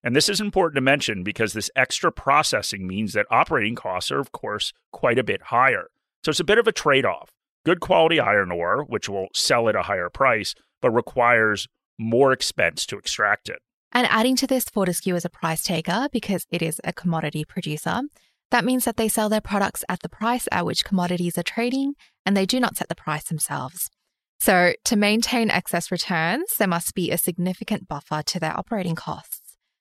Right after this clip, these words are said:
Speaker 2: They need low-cost mines with long lives and efficient capital management to ensure that they have a longer-term excess returns that are needed for an economic moat.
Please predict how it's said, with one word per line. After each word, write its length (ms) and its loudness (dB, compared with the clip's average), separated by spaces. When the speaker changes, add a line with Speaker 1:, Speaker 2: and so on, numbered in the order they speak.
Speaker 2:
They 80 2
need 260 2
low-cost 520 0
mines 440 0
with 140 -2
long 260 2
lives 440 2
and 160 -2
efficient 420 -2
capital 340 -2
management 580 -2
to 120 -4
ensure 340 0
that 140 -4
they 120 -4
have 280 -4
a 80 2
longer-term 520 0
excess 340 -6
returns 440 -6
that 100 -4
are 80 -2
needed 360 -4
for 120 -2
an 80 0
economic 440 -4
moat. 260 -2